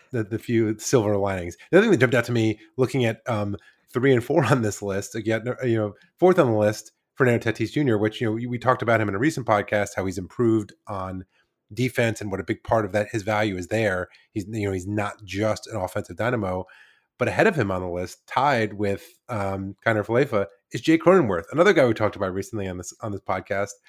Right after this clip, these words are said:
Cronenworth is getting a lot of, you know, pub for probably being the National League Rock-, Rookie of the Year 'cause of how well he hits,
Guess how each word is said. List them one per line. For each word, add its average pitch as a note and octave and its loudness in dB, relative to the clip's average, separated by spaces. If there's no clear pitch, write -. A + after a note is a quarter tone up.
Cronenworth B2+ 4
is G#2 -4
getting A2 2
a G2+ -2
lot G2 0
of, G#2 -4
you A#2 -8
know, F#2 -8
pub A#2 0
for F#2+ 0
probably G#2+ 0
being A2+ 2
the G#2+ 0
National G#2+ -2
League G#2 -2
Rock-, G#2+ 0
Rookie A2 -4
of G#2+ -2
the G2+ -4
Year A2+ 0
'cause G2 -6
of E2+ -6
how G2+ -4
well G2 -4
he E2+ -12
hits, - -8